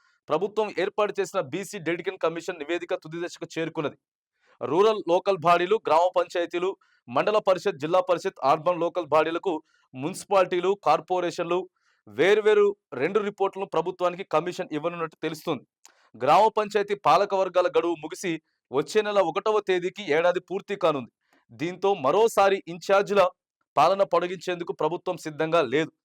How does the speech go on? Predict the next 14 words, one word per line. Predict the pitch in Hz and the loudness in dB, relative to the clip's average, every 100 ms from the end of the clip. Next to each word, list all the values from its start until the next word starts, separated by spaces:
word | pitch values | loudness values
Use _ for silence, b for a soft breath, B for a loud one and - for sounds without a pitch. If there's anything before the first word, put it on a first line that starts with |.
| _ _ | _ _
ఎట్టి | 147 165 240 | -4 -4 -6
పరిస్థితుల్లోనూ | - 202 202 196 208 190 190 202 | -2 -2 -2 -6 -8 -4 -2 -2
ఫిబ్రవరి | 190 160 185 190 | -4 -4 -2 -2
చివరి | 175 170 196 | -4 -4 0
వారంలో | 196 185 180 175 | 2 2 2 2
గానీ, | 156 175 220 _ _ _ | 2 2 -4 _ _ _
మార్చి | 127 139 196 233 226 | 0 4 4 2 -4
మొదటి | 160 170 220 | -2 0 2
వారంలో | 226 196 190 185 | 4 2 2 2
గానీ | 175 190 - | 0 0 -2
పంచాయతీ | 156 175 202 196 | -2 0 -4 -2
ఎన్నికలు | 180 180 180 | -6 -4 -4
నిర్వహించాలని | 143 180 196 190 175 160 190 | 0 0 0 0 0 0 0
భావిస్తున్నది. | 147 175 185 - 156 | 4 4 2 -4 -8